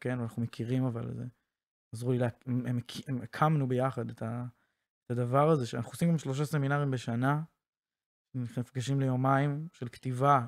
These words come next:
עם מלא הופעות, סדנאות, ודברים שאין למבוגרים. כאילו, כל מבוגר ששומע על זה אומר כזה,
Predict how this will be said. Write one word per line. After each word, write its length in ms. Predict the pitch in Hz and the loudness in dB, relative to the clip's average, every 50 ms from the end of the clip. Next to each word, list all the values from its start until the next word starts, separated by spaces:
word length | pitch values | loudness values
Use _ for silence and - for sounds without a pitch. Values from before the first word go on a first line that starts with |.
| - | -4
עם 120 | 127 123 127 | -6 -4 -2
מלא 180 | 131 135 139 | -2 0 0
הופעות, 600 | 139 135 - - 123 127 131 135 127 - _ _ _ _ _ _ _ _ _ _ _ _ - | 0 0 0 0 2 2 4 2 0 -2 _ _ _ _ _ _ _ _ _ _ _ _ -10
סדנאות, 640 | - 127 117 117 127 127 131 135 135 135 127 - - 123 | -6 -6 -4 -2 0 2 2 2 2 2 0 -2 -6 -8
ודברים 300 | 123 123 123 123 147 147 | -6 -4 -2 0 0 4
שאין 260 | 143 151 151 165 170 | 4 6 6 6 6
למבוגרים. 680 | 175 175 156 147 143 135 135 135 135 143 131 120 120 123 - | 6 4 4 2 0 0 2 2 2 2 0 0 -4 -6 -6
כאילו, 180 | - 127 123 | -6 -2 2
כל 120 | - 160 160 | 4 4 4
מבוגר 360 | 160 147 135 131 139 135 135 | 4 4 2 2 2 2 2
ששומע 400 | 131 135 127 131 131 131 135 139 | 0 -2 -2 -2 0 2 2 2
על 80 | 151 | 2
זה 120 | 156 175 175 | 2 2 2
אומר 280 | 147 135 135 123 123 | 2 2 2 0 -2
כזה, 340 | 120 131 127 120 123 117 117 | -2 -2 0 0 0 0 -2